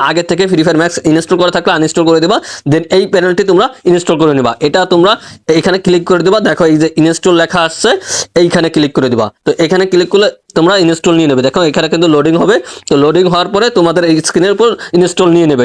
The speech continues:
ঠিক আছে? তোমরা ইজিলি ইনস্টল করে নেবা। তো আমার ডিভাইসে এই সিস্টেমে ইনস্টল সিস্টেম, তো আমি ইনস্টল করে নিচ্ছি। দেখো, এটা ইনস্টল করছি, এটা কোনো ওবিবি কপি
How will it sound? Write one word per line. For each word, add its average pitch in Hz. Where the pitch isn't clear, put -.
ঠিক 190
আছে? 165
তোমরা 165
ইজিলি 180
ইনস্টল 165
করে 135
নেবা। 113
তো -
আমার 175
ডিভাইসে 180
এই 175
সিস্টেমে 180
ইনস্টল 190
সিস্টেম, 208
তো 190
আমি 175
ইনস্টল 165
করে 147
নিচ্ছি। 120
দেখো, 147
এটা 175
ইনস্টল 160
করছি, 135
এটা 175
কোনো 190
ওবিবি 202
কপি 185